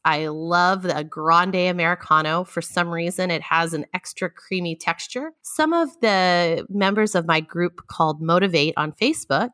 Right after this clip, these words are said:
they love to do coffee with some ice in it and shake it up. Some of them like to blend it. Uh, th-,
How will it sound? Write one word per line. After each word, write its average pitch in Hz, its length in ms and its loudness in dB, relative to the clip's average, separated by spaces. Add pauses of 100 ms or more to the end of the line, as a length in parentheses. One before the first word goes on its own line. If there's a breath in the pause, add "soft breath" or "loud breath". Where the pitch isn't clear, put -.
(100)
they 240 240 4
love 180 400 2
to 175 140 -4
do 165 460 0
coffee 175 600 0
with 170 160 -4
some - 360 -6
ice 170 340 -2
in 277 100 2
it 302 260 0
and 156 200 -6
shake 196 400 -2
it 165 60 2
up. 233 260 4
Some 220 280 0
of 220 140 4
them 196 240 0
like 165 260 0
to 160 200 -8
blend 151 580 0
it. 294 500 -2
Uh, 165 140 2
th-, 175 220 -8